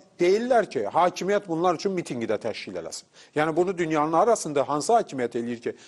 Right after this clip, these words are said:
müxalifət üçün mitinq təşkil eləsin? Yəni, bu adamlar manipulyasiya ilə məşğuldurlar. Amma indi nə baş verir ki? İndi sabit bir, sakit ölkədə yaşayırıq.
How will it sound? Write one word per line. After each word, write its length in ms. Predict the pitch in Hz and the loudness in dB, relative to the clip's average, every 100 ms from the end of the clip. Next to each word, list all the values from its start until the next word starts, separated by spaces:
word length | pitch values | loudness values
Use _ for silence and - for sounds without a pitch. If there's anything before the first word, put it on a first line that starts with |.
| - | -8
müxalifət 520 | 143 160 143 160 127 | 0 2 2 0 -2
üçün 200 | 127 135 | -4 -6
mitinq 300 | 131 135 104 | -6 -6 -10
təşkil 340 | 113 104 - 95 | -8 -8 -8 -10
eləsin? 320 | 92 - - - - | -10 -12 -18 -18 -4
Yəni, 180 | 202 240 | 0 2
bu 120 | 220 269 | 4 4
adamlar 400 | 202 196 220 185 | 4 4 2 2
manipulyasiya 720 | 170 165 - 175 202 202 208 | -2 -2 0 2 2 2 0
ilə 120 | 202 190 | 0 -4
məşğuldurlar. 580 | 180 - 185 175 185 185 - _ - | -4 -2 -2 2 0 0 -10 _ -2
Amma 280 | 151 156 135 | -2 0 -4
indi 440 | 185 196 214 277 269 - | -2 -4 -2 -4 -4 -8
nə 180 | 156 160 | 0 2
baş 220 | 143 139 | 2 0
verir 220 | 127 107 95 | -4 -6 -8
ki? 140 | - - _ - | -16 -18 _ -4
İndi 340 | 214 247 269 | -2 0 -2
sabit 520 | 240 214 202 233 - | 2 2 2 0 -2
bir, 120 | 185 | -4
sakit 440 | 190 - 151 - 220 | -2 0 0 0 -2
ölkədə 360 | 160 131 139 | 0 0 0
yaşayırıq. 540 | 156 143 - 135 139 | 2 2 0 -4 -4